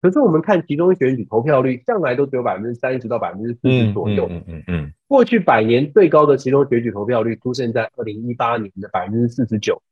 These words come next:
Speaker 1: 今年呢，大家会觉得说 early 投-，呃，early voting，也就是这个预-，呃，通讯投票或者是不在籍投票，好像人数创了新高。可是这个新高啊，是不是代表中间选民出来投票，还有待观察？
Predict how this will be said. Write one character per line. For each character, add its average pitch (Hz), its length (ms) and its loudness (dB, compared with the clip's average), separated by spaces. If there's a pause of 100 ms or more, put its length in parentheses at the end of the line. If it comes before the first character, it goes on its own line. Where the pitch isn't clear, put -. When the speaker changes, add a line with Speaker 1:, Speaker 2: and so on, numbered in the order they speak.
(180)
Speaker 1:
今 240 220 8
年 107 200 4
呢， 117 120 4
大 147 160 0
家 147 120 2
会 143 160 4
觉 113 140 0
得 120 140 2
说 135 160 2
early 156 280 2
投-， 131 160 -2
呃， 151 80 -6 (120)
early 175 340 4
voting， 156 320 4
也 98 140 -6
就 123 180 -8
是 120 340 -4
这 123 80 0
个 110 140 0
预-， 170 160 -4
呃， 120 140 -4
通 180 240 2
讯 175 120 4
投 113 160 0
票 131 220 4
或 123 100 0
者 104 120 -4
是 120 260 -4
不 139 80 -2
在 180 180 4
籍 120 120 -4
投 107 180 -4
票， 110 240 2 (260)
好 113 220 2
像 160 300 0
人 117 200 0
数 151 140 2
创 139 240 0
了 113 80 2
新 131 220 -2
高。 120 240 4 (200)
可 147 120 -6
是 220 140 -4
这 247 120 -2
个 180 100 4 (120)
新 165 200 0
高 139 220 2
啊， - 140 2 (240)
是 247 120 2
不 185 60 -6
是 190 100 -2
代 214 180 2
表 220 220 -2
中 180 160 4
间 180 160 6
选 127 140 0
民 107 140 -6
出 143 100 -2
来 113 140 4
投 101 200 -6
票， 143 280 2 (160)
还 156 80 -2
有 135 180 2
待 139 160 0
观 131 300 0
察？ 135 60 -18